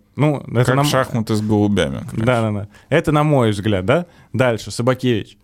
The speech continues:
Speaker 1: Собакевич вообще что плохого? Ну, он, допустим, да, как бы, ну, такой сугубо материальный человек, медведеподобный.
Speaker 2: Ну, медведь-, медведеподобный сложным недостатком каким-то.
Speaker 1: Да, да, да. Тоже никакого, никакого криминального недостатка, да,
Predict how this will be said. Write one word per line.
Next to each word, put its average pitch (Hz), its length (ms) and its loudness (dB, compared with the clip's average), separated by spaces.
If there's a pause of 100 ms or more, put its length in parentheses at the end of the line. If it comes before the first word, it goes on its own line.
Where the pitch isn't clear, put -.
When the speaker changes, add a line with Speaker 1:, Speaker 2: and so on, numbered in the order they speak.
Speaker 1:
Собакевич 120 460 2
вообще 117 180 -2
что 123 220 -2
плохого? 107 480 -4 (640)
Ну, 175 260 2
он, 190 200 4
допустим, 151 460 0
да, 104 260 0
как 107 220 -4
бы, 107 420 -2
ну, 139 360 0 (200)
такой 117 300 0
сугубо 139 340 0
материальный 123 640 2
человек, 104 680 -2
медведеподобный. 120 1120 0 (300)
Speaker 2:
Ну, 135 180 2
медведь-, 131 320 0
медведеподобный 120 920 2
сложным 117 440 0
недостатком 95 640 -2
каким-то. - 420 -8
Speaker 1:
Да, 127 220 2
да, 135 100 2
да. 120 220 0
Тоже 143 300 2
никакого, 135 580 2 (160)
никакого 127 480 2
криминального 127 600 2
недостатка, 117 640 -2
да, 117 240 -2